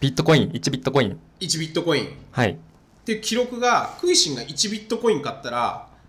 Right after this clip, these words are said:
Speaker 1: い。
Speaker 2: クイシンが一ビットコイン買いましたっていう記録が、今までビットコインをやり取りした人全員が持ってるんですよ。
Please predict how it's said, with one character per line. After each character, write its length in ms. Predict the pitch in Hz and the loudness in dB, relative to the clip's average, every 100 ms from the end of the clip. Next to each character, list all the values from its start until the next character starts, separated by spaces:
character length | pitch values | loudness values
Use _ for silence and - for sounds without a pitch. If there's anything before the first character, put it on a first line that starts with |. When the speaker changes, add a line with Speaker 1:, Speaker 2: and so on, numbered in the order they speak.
| - | -4
Speaker 1:
い。 20 | |
Speaker 2:
ク 120 | 120 107 | 2 4
イ 40 | |
シ 160 | - 160 | 4 0
ン 60 | |
が 60 | 123 | -4
一 220 | 131 190 | -4 -4
ビ 100 | 233 | -4
ッ 20 | 226 | -6
ト 100 | 233 | -2
コ 120 | 247 | 2
イ 60 | 226 | 2
ン 60 | |
買 220 | - 208 226 | 2 2 4
い 20 | |
ま 120 | 240 | 4
し 120 | - | 2
た 100 | 143 | 0
っ 180 | - - | -4 -6
て 60 | 143 | -6
い 140 | 139 | -4
う 20 | |
記 100 | 135 | -4
録 220 | 170 165 | -6 -4
が、 320 | 170 170 - - - - | 0 0 0 -6 -20 -6
今 300 | 208 262 302 | 0 2 4
ま 140 | 330 | 4
で 100 | 269 | 2
ビ 140 | 135 156 | 0 -4
ッ 80 | - | -6
ト 100 | 262 | -6
コ 160 | 277 | -4
イ 100 | 208 | -4
ン 180 | 131 110 | -4 -2
を 220 | 147 113 | 0 0
や 140 | 143 202 | -2 -4
り 100 | 233 | -2
取 140 | 175 | -2
り 100 | 143 | -2
し 20 | |
た 100 | 127 | -2
人 180 | - - | -4 -6
全 540 | - 220 262 277 294 | 0 4 6 6 2
員 120 | 311 208 | 0 0
が 100 | 131 | 0
持 140 | 147 | 0
っ 100 | - | -2
て 120 | 131 | -6
る 60 | 104 | -6
ん 40 | |
で 60 | 87 | -8
す 100 | |
よ。 80 | 71 | -14